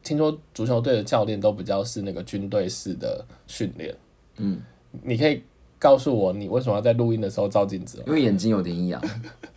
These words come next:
Speaker 2: 就我们现在录影，录音的这个空间就是有一点过敏。我想说眼睛怎么怪怪的。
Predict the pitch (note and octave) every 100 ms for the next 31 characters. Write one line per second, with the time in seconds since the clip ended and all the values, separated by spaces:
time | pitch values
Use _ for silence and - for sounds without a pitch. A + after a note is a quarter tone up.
0 | _ - - D#3 B2+ F3 E3+ F3 C#3+ G2+
1 | - - D3+ D#3+ D3 D3 B2+ C#3 A#2 -
2 | A2+ A2 A2+ B2 A#2 F#2+ G#2 G#2 F2+ B2+
3 | G2+ E2+ E2 D2+ G#2+ G#4 G4 - D#4+ F4+
4 | E4 - - - - A#2 A2 B2+ A2 G2
5 | G#2+ F2+ G#2+ F2+ - - -